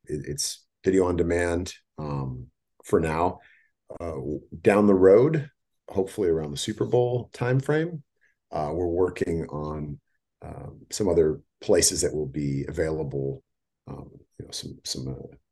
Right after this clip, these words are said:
streamers that are interested in licensing it and all that stuff. So it'll be,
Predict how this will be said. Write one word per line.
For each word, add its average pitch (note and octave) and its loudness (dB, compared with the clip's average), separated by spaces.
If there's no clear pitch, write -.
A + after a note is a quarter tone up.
streamers G2+ 6
that E2 0
are D2+ 0
interested D2+ -10
in C#2 -6
licensing C#2+ -6
it C2+ -8
and C#2 -12
all - -12
that - -14
stuff. - -12
So C2 -6
it'll C2+ -8
be, C#2+ -8